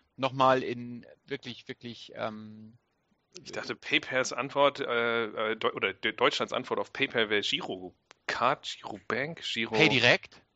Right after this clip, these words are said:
Speaker 2: PayDirect, ja,
Speaker 1: PayDirect,
Speaker 2: Entschuldigung.
Speaker 1: PayDirect ist die
Speaker 2: PayDirect.
Speaker 1: deutsche Antwort auf PayPal. Ähm,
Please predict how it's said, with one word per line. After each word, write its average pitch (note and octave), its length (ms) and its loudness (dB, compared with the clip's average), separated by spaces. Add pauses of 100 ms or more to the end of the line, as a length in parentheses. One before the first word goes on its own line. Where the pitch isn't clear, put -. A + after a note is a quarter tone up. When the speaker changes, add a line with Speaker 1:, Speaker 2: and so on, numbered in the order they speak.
(140)
Speaker 2:
PayDirect, A#2 380 2
ja, G2+ 60 2
Speaker 1:
PayDirect, F#2+ 120 0
Speaker 2:
Entschuldigung. A2 340 -4
Speaker 1:
PayDirect C#3 400 0
ist B2+ 80 -10
die A#2+ 60 -4
Speaker 2:
PayDirect. - 100 -8
Speaker 1:
deutsche B2 260 -4
Antwort A#2+ 400 -4
auf - 100 -14
PayPal. C3+ 480 -4 (160)
Ähm, A#2 520 -8